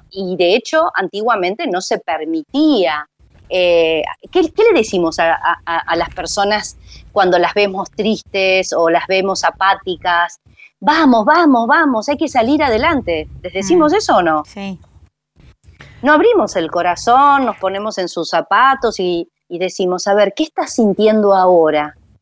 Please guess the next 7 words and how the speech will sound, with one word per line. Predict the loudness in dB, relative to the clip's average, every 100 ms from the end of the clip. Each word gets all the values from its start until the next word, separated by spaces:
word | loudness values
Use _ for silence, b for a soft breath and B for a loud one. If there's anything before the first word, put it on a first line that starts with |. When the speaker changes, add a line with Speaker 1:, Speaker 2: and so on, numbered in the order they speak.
| _ _ _ _ _ -8
Speaker 1:
¿Qué | -4
te | -4
está | -2 -2 0
pasando | -2 0 0 2 4
ahora?". | 4 4 2 0 0 -4 -6 _ _
Speaker 2:
Mm. | -8
Speaker 1:
¿No? | -2